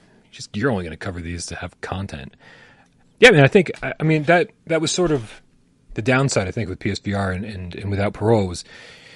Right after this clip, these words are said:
we'd go through droughts and be like, "Oh man, you gotta pl-, I mean, I gotta play A Fungus in My Garden." And the thing is, is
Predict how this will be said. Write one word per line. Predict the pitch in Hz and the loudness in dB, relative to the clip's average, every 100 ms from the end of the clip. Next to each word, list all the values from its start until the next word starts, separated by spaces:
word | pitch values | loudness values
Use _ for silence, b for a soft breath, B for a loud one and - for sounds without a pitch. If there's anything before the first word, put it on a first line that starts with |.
| B B | B B
we'd | 117 113 | 0 6
go | 139 | 6
through | 139 | 6
droughts | 101 131 127 - | 6 8 8 6
and | 107 | 0
be | 107 | 2
like, | 107 98 113 | 2 2 0
"Oh | 104 98 | -2 -2
man, | 98 98 98 | -2 -4 -4
you | 107 107 | -6 -8
gotta | 98 104 110 107 | -2 2 2 0
pl-, | - 117 | -6 -8
I | 92 | -4
mean, | 104 | -4
I | 87 | -4
gotta | 82 98 98 110 | -4 -2 0 -2
play | - 143 127 101 - | 2 2 4 0 -6
A | - | -8
Fungus | 107 104 107 - - | -4 -2 -2 -4 -10
in | 104 | -8
My | 107 101 | -6 -4
Garden." | 101 127 113 | 2 2 2
And | - 131 131 | -2 -4 -2
the | 139 | 2
thing | 220 190 | 4 4
is, | 185 | 0
is | 135 - | -2 -6